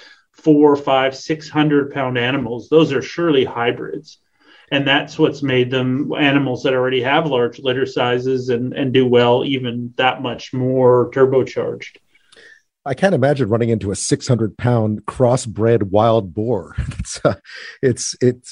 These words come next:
Speaker 2: it seems, I, I mean, you, you mentioned it in, in, in a recent article, but they do cause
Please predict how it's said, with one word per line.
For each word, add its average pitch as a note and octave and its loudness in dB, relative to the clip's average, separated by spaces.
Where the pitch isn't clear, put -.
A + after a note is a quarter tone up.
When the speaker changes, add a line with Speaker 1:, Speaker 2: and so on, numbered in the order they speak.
Speaker 2:
it B2 2
seems, D3 2
I, E3 4
I E3+ 4
mean, E3+ 2
you, D3+ -4
you D3 -2
mentioned E3 0
it A2+ -6
in, B2 2
in, B2 2
in A2+ 0
a A#2 0
recent B2 -2
article, A2+ 2
but C3 2
they C#3+ 4
do F#3+ 2
cause A2 0